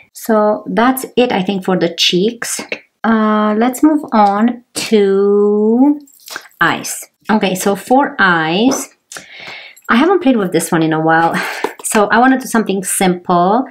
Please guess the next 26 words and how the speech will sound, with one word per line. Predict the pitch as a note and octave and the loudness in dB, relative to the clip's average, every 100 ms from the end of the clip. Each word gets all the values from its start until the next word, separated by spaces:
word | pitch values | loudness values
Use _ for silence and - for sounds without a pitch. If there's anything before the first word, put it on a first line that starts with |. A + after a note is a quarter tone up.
| - - - - | -14 -20 -20 -6
and | G#3+ G#3 | -4 -2
I | A3 A3+ | 0 0
chose | - A#3+ B3 A#3+ | 0 0 0 0
the | G#3+ G3 - | -2 -2 0
Estee | G3+ - B3 B3+ - | -4 -2 -2 -2 -2
Lauder | F#3+ F3 E3+ F#3+ F#3+ | 2 2 2 0 -2
Pure | - G3 G3+ A3+ - | -4 0 0 0 -2
Color | - F#3 F3+ E3+ - - | 0 2 2 -2 -6 -4
Envy. | F3 D#3 E3+ D3 E3 F3+ - | -2 0 -2 -4 -2 -4 -4
And | G#3+ G#3 | -2 0
it's | G#3+ G#3+ | -2 -4
this | - C4+ D#4 A3+ | 0 0 2 0
nice | G3 F#3+ - | 0 -2 -6
palette. | - D3+ D3 D3 | -2 0 2 0
Look | F3+ G#3 | -2 0
how | D#4 | -2
beautiful | D4+ D3+ D#3+ D3 - D3+ | 0 -4 -4 -4 -4 -2
it | D3+ | 0
is. | D3+ D3 | 0 -4
It | - - | -6 -4
comes | G3+ G3 F#3 - | -2 -2 -4 -2
with | F3+ E3+ E3 - _ _ _ _ - | 0 0 -4 -14 _ _ _ _ -10
two | - C4+ | 0 2
mattes, | C#4 A#3+ G#3+ G3+ G#3 - - | 4 4 2 0 -2 -6 -6
a | F3+ | -6
sparkle, | - - G3 F#3+ - G3 F#3+ | -6 -2 0 0 0 0 0